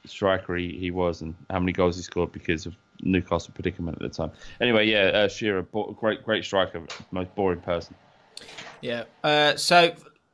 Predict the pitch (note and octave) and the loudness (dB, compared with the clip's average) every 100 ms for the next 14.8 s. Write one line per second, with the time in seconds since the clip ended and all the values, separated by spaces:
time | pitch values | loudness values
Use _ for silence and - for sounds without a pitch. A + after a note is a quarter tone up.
0 | _ _ - - F3 D#3 - E3+ D3+ C#3+ | _ _ -10 -4 -2 -2 4 6 6 4
1 | D3+ D#3 D#3 D3+ C#3+ C#3+ D#3+ C#3+ C#3+ C#3+ | 2 4 6 8 6 4 2 2 0 2
2 | C#3+ C#3+ - C#3 C3+ - C#3+ C3+ C3 B2+ | 2 2 -4 -4 -4 -4 -2 -2 -2 -6
3 | - B2+ B2 C3+ A#2+ B2+ B2 A#2+ A2 - | -8 -8 -6 -4 -4 -4 -6 -4 -6 -8
4 | C3 B2+ B2+ B2 A#2 - D3 C3+ C3 C#3 | -10 -6 -6 -6 -8 -8 0 0 2 2
5 | C#3 C#3+ C#3+ C#3+ C#3 C#3 - - - C#3 | 4 4 4 6 6 4 -2 -6 2 4
6 | C#3+ C3+ B2 A#2+ B2+ - _ _ _ C3 | 6 6 6 0 -6 -10 _ _ _ 2
7 | C3 D#3+ F3 - C3+ A#2+ A#2+ B2 A#2+ _ | 4 2 -2 0 2 2 2 0 -2 _
8 | _ _ - E3+ E3+ E3 D#3+ - D#3 D3 | _ _ 0 2 4 4 2 0 -2 -2
9 | - C#3+ C#3+ C3+ C#3 - _ _ - C#3+ | 4 6 6 4 0 -4 _ _ -4 -2
10 | C#3+ A2+ A2+ - _ - C3+ C3+ C3 B2 | -2 -6 -6 -8 _ -16 -8 -6 -6 -6
11 | B2 - B2+ C3+ C3+ D#3 D3+ D3+ E3 B2+ | -8 -4 -2 -2 -2 -2 -2 2 2 2
12 | - - _ _ _ _ _ _ - - | -2 -18 _ _ _ _ _ _ -20 -12
13 | - - C#3 B2+ F#2+ - _ _ _ _ | -10 -6 -4 -4 -6 -10 _ _ _ _
14 | _ A#2+ D3+ C3 B2+ A#2+ G#2+ | _ -2 0 0 2 2 0